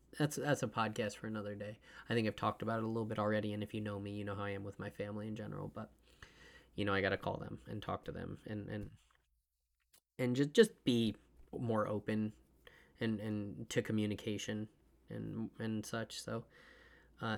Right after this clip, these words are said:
that's something I'm definitely gonna work on as well, is being, um, being more there for my, mostly my dad. My dad's the only one I care to talk to. Uh, um, my mom, of course, as well, but she is very short on the phone. But my dad's the one who really gets on me when I,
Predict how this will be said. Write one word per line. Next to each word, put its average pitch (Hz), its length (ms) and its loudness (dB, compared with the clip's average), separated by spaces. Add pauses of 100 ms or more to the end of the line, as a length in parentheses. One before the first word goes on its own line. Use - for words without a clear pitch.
that's 131 220 2
something 131 200 2
I'm 127 80 2
definitely 131 280 2
gonna 127 140 2
work 135 260 0
on 131 260 0 (140)
as 131 120 2
well, 143 300 4
is 110 300 -2
being, 113 480 0 (920)
um, 123 520 -2 (1200)
being 143 220 8
more 131 160 8
there 131 240 8
for 110 200 0
my, 113 460 2
mostly 240 420 6
my 107 140 4
dad. 98 380 0 (120)
My 123 80 -2
dad's 139 260 2
the 107 80 0
only 98 140 0
one 98 140 -2
I 104 80 -2
care 107 220 -2
to 104 100 -6
talk 107 280 -4
to. 113 220 -2 (120)
Uh, 117 280 -4
um, 110 200 0 (280)
my 214 140 12
mom, 107 240 8
of 107 80 0
course, 110 220 4
as 113 100 4
well, 107 160 4
but 107 100 -2
she - 160 2
is 107 120 0
very 104 200 2
short 104 220 0
on 104 120 -2
the 107 60 -2
phone. 107 220 -2
But 110 140 -2
my 117 160 2
dad's 131 220 6
the 120 60 6
one 107 120 4
who 110 100 2
really 107 320 2
gets 104 220 -2
on 101 180 0
me 104 140 -2
when 104 120 -2
I, 104 220 -4